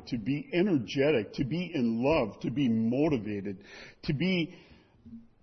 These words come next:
excited about the fact that he's coming back,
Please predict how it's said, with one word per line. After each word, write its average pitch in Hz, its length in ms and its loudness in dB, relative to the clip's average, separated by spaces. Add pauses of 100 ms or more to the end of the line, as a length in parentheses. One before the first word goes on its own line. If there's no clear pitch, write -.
(180)
excited 156 760 4
about 117 280 2
the 120 80 -4
fact 143 320 0
that 123 140 -2
he's 110 260 -4
coming 139 300 2
back, 110 380 -2